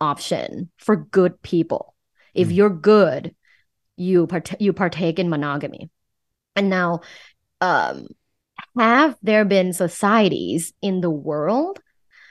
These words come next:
Speaker 1: that have not participated in monogamy? Hell yeah. Uh, it's just not talked about. There are many little societies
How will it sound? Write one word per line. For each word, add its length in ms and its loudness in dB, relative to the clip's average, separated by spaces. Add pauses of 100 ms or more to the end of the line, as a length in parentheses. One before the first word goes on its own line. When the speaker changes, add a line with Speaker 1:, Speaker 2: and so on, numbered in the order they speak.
(140)
Speaker 1:
that 180 0
have 380 -2
not 480 2
participated 720 -2
in 100 -2
monogamy? 640 -8 (140)
Hell 340 2
yeah. 380 2 (640)
Uh, 220 4
it's 160 2
just 180 4
not 240 6
talked 280 4
about. 300 4 (320)
There 160 6
are 100 6
many 320 4
little 380 4
societies 840 -2